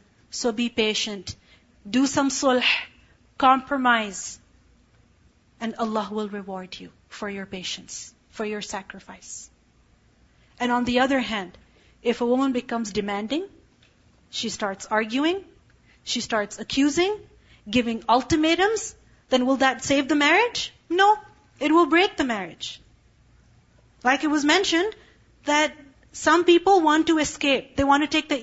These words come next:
easy way out. But that's not the solution. The solution is not divorce.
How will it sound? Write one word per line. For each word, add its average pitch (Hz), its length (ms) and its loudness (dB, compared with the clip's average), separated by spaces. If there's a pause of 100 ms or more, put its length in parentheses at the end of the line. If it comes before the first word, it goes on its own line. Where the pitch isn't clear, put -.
(140)
easy 277 220 2
way 269 200 0
out. 226 520 -4 (280)
But 269 140 -4
that's 285 280 0
not 285 240 0
the 320 80 0
solution. 294 800 -2 (1500)
The 269 120 0
solution 320 540 4
is 277 180 0
not 269 340 4
divorce. 240 720 -2